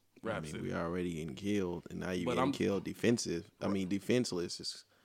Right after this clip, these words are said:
Speaker 2: And, and every Democrat is, is running off of gun reform or gun control, A K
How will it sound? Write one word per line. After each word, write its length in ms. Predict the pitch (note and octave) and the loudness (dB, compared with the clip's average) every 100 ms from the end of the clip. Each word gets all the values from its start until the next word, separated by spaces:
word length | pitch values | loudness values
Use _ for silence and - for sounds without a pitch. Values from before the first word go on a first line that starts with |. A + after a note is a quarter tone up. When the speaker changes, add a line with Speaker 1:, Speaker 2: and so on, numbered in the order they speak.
| - | -6
Speaker 2:
And, 220 | B2+ A#2 C3 | -4 -4 -4
and 260 | B2 A#2 - | -2 -4 2
every 240 | C#3 D3+ D#3 | 2 2 0
Democrat 500 | D3+ D3 C3 B2+ A2+ | 0 0 0 0 0
is, 160 | A2 - | -4 -6
is 160 | G#2+ G#2 | -8 -4
running 340 | B2 B2 A2+ | -2 0 -2
off 240 | A#2 A2 A2+ | -2 -2 -4
of 180 | G#2 A2 | -10 -6
gun 320 | B2 A#2+ A2 | -4 -2 -4
reform 460 | A2 A#2 A2+ A2+ A2+ | -6 -6 -4 -4 -6
or 120 | A2+ | -8
gun 300 | A2 A#2+ A#2 | -4 -2 -2
control, 460 | - - A#2+ A2 - | -6 -8 -6 -4 -6
A 120 | A#2+ | -8
K 140 | - | -6